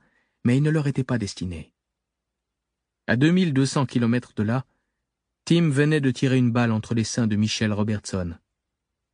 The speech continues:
Grant et Jones s'emparaient de leurs fusils d'assaut pour mitrailler la façade du bureau du shérif.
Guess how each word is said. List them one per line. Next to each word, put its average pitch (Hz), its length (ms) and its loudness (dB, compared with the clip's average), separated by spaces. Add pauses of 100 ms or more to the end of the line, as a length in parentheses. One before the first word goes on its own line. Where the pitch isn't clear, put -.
Grant 147 380 2
et 131 100 2
Jones 135 280 2
s'emparaient 139 560 0
de 127 100 2
leurs 117 140 0
fusils 127 260 0
d'assaut 131 380 0
pour 110 180 -2
mitrailler 120 420 0
la 110 100 0
façade 120 460 -2
du 113 120 -2
bureau 120 300 2
du 113 100 -2
shérif. 120 500 -6